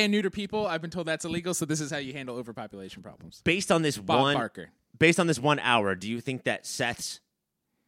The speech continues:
Speaker 2: is out of balance, or do you think that based on watching every episode, we just automatically assume that Seth's is out of balance?
Speaker 1: Yes, the second one. I, I think Seth is out of balance, but I do think he's trying to grow in fits and starts.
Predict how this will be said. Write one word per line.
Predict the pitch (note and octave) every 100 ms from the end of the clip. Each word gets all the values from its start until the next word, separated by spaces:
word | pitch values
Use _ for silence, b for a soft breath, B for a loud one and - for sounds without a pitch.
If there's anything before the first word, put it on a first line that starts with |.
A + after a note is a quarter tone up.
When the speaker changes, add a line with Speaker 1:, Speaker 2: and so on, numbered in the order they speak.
| _
Speaker 2:
is | C3+ A2+
out | A#2 A#2
of | G#2
balance, | A2 G2 E2+ - -
or | C3+ C3
do |
you | B2
think | B2+
that | A2
based | A#2+ A#2
on | B2 A2
watching | A2 A#2
every | A2+ A#2
episode, | C#3+ D3+ C3+ A#2 G#2+ F#2+
we | G#2+
just | G2+ -
automatically | A2+ G#2+ G#2+ G2+ - G2+
assume | F#2+ - - D3+ G#2 G2
that | F#2+ -
Seth's | - F#2 - G#2+
is | F#2
out | F2
of |
balance? | D#2+ D#2 A1+ F3
Speaker 1:
Yes, | C3+ - - - - _ _
the | D#3+
second | - D#3 A#2+
one. | F#2 F2+
I, | - F#3 G#3
I |
think | A3+ A3+ - _ _ _ _ _ _
Seth | - A3+
is | C4+ A3+
out | G3+
of | E3+
balance, | D#3+ C#3 C3
but | F3
I | E3
do | F#3
think | G#3 G3
he's | F#3+ D#3+
trying | - F3 D#3+
to | E3
grow | C#3+ D3 C#3
in | C3+
fits | D3+ C3 A#2+
and | G#2+
starts. | B2+ F#2 - - -